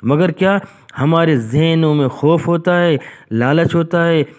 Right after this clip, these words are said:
नेगेटिव थाट्स से हमारे जहन भरे होते हैं, हमें कुछ नज़र ही नहीं आता। जब हम उन चीज़ों को निकालेंगे ना, तो मौके हमें ख़ुद नज़र आएंगे,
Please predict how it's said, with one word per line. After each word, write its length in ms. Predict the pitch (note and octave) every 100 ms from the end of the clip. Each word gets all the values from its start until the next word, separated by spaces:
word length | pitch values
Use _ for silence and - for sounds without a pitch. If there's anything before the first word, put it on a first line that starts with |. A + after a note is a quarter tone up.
| _ -
नेगेटिव 440 | A#2 C#3 D#3 D3+ B2+
थाट्स 360 | - C#3+ C#3
से 120 | -
हमारे 300 | C3 C3 B2
जहन 240 | A2+ B2+ A#2+
भरे 260 | A2 C#3+
होते 260 | F3 E3+ F#3
हैं, 120 | E3+ - _ -
हमें 200 | C3 C#3+
कुछ 160 | A#2 B2
नज़र 320 | C#3 D3 F3+
ही 80 | F3
नहीं 200 | F3 E3+
आता। 300 | D#3+ D3+ D3 - _ _ -
जब 200 | E3 E3
हम 140 | E3+
उन 80 | F3
चीज़ों 300 | F3 D#3+ D#3+
को 80 | D3+
निकालेंगे 680 | C3+ C#3 F#3+ F#3+ G3 G3+ A3
ना, 180 | D3
तो 180 | A2+ D#3
मौके 400 | C#3+ D#3 E3+ E3
हमें 180 | D#3 D3+
ख़ुद 240 | - F3
नज़र 320 | D3+ C3+ B2+ A2+
आएंगे, 340 | A#2 G#2+